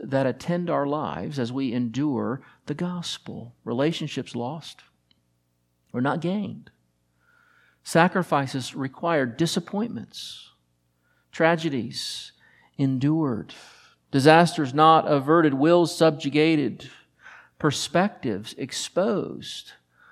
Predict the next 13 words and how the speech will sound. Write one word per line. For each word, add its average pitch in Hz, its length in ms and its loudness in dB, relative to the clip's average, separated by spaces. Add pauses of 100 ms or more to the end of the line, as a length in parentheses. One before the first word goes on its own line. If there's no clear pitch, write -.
(180)
for 160 260 2
their 156 300 6
errors, 160 680 0
desires 147 680 4
not 165 320 -2 (320)
granted. 123 520 -4 (500)
We 175 80 -4
could 156 180 -6
go 104 200 -6
on, - 220 -16 (240)
right? 123 220 -8
Death 156 320 2
is 135 220 -8